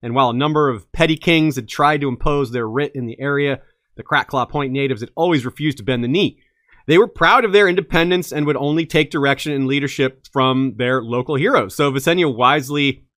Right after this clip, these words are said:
embraced that spirit of independence by giving the families of Crack Claw Point freedom from the prior lords who tried to dominate them.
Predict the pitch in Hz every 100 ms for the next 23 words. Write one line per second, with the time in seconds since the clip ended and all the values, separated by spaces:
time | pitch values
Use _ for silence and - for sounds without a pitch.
0 | _ _ 147 147 202 285 - 98 - -
1 | 113 92 87 85 - 92 82 147 - -
2 | _ _ _ 131 110 156 202 233 - 185
3 | 175 180 175 156 165 160 165 156 160 147
4 | - _ 151 190 185 180 - _ _ _
5 | _ - 175 160 151 - _ - - 185
6 | 269 233 185 185 170 156 165 139 143 202
7 | 208 143 139 139 135 131